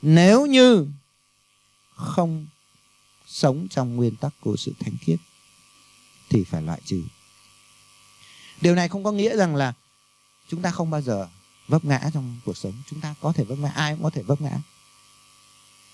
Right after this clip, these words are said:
Ai cũng có thể vấp ngã, ai cũng có thể phạm tội hết. Không có ai là hoàn toàn thánh khiết cả.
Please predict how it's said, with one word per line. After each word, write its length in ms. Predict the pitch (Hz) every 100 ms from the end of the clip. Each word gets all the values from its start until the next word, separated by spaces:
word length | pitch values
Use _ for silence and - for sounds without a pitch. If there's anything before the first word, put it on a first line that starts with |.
| _ _ 1077 1077 1077 - - - - - - - -
Ai 260 | 202 269
cũng 100 | 254
có 60 | 277
thể 140 | 233
vấp 120 | 180
ngã, 140 | 226 226
ai 240 | 175 254
cũng 60 | 277
có 100 | 285
thể 140 | 247
phạm 200 | 165 202
tội 220 | 196 202
hết. 180 | 202 254 - _ _
Không 160 | 269 294
có 100 | 311
ai 200 | 311 311
là 80 |
hoàn 300 | 226 220 190
toàn 280 | 175 175 156
thánh 220 | 139 185
khiết 200 | 208 254
cả. 120 | -